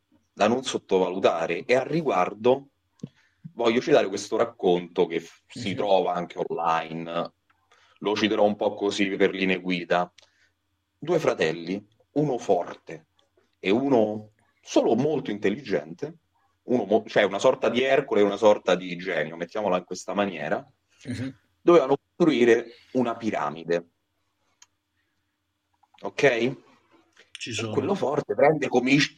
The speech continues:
Speaker 1: comincia a trasportare, comincia a costruire, costruire.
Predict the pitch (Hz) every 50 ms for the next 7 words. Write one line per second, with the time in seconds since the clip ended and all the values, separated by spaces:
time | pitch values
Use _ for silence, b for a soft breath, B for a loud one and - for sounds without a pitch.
0 | - - - 104 113 123 143 143 - - - 117 107 117 117 - 117 - - -
1 | - 117 107 - _ - 107 - 113 117 113 110 110 113 117 117 113 123 127 123
2 | 123 123 - - 123 123 - - - 110 113 131 131 131 127 113 110 - - 120
3 | 113 - - 113 104 87 90 -